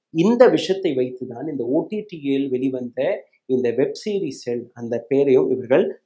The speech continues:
பயன்படுத்தியிருக்கிறார்கள். இந்த இடத்தில் நீங்க பார்த்தீங்கன்னா, ஹைஜாக்கர்கள் mutton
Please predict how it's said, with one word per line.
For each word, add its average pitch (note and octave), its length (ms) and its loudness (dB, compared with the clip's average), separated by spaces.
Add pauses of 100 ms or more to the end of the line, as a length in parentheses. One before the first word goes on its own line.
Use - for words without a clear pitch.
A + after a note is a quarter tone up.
(140)
பயன்படுத்தியிருக்கிறார்கள். - 920 -12 (1040)
இந்த E3 240 6
இடத்தில் G3 280 6
நீங்க F#3+ 340 2
பார்த்தீங்கன்னா, A2+ 540 -10 (1600)
ஹைஜாக்கர்கள் E3 840 2 (1040)
mutton C#3+ 300 4